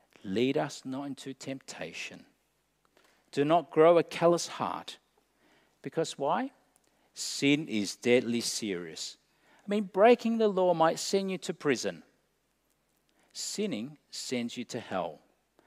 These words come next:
And for Christians, sinning dishonors your Father in heaven. It makes a mockery of the cross, and it hurts the family. Now, to fall into temptation is only one side of the coin,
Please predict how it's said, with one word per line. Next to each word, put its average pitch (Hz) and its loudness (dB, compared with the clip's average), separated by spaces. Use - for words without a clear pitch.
And 196 -6
for 180 -2
Christians, - -6
sinning 185 -4
dishonors 151 -2
your 110 2
Father 131 8
in 120 -2
heaven. 90 -6
It 139 2
makes 139 4
a 135 0
mockery 131 0
of - -10
the - -10
cross, - -10
and 107 -2
it 95 -2
hurts 110 2
the - -6
family. 82 -10
Now, 160 6
to 180 -8
fall 285 0
into 247 2
temptation 139 2
is 123 -4
only 135 4
one 131 2
side 127 2
of - -6
the 107 -8
coin, 104 -10